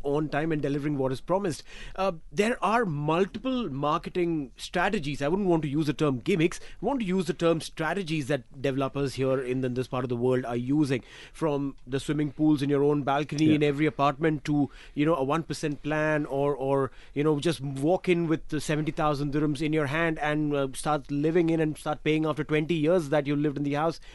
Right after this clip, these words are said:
Speaker 1: All of that drama aside, how does a developer who's created a good product then go out in the market trying to break clutter and say, "Hey, you know what? I've honestly got you a good house"?
Speaker 2: Well, I think the proof is in the eating, isn't it? I said, you,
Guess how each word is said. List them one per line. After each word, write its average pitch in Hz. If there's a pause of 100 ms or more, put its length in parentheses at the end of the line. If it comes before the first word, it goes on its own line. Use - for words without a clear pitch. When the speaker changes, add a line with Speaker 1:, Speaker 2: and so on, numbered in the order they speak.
(340)
Speaker 1:
All 302
of 233
that 175
drama 156
aside, 131 (520)
how 226
does 196 (160)
a 175
developer 139
who's 139
created 196
a 147
good 147
product 127 (100)
then 208
go 170
out 170
in 160
the 165
market 147 (120)
trying 151
to 147
break 135
clutter 139 (220)
and 147
say, 175
"Hey, 180
you 180
know 185
what? 185 (400)
I've 160 (240)
honestly 202
got 151
you 143
a -
good 120
house"? 113 (1400)
Speaker 2:
Well, 135
I -
think 170
the 131
proof 143
is 117
in 123
the 113
eating, 127
isn't 110
it? - (280)
I 117
said, -
you, 139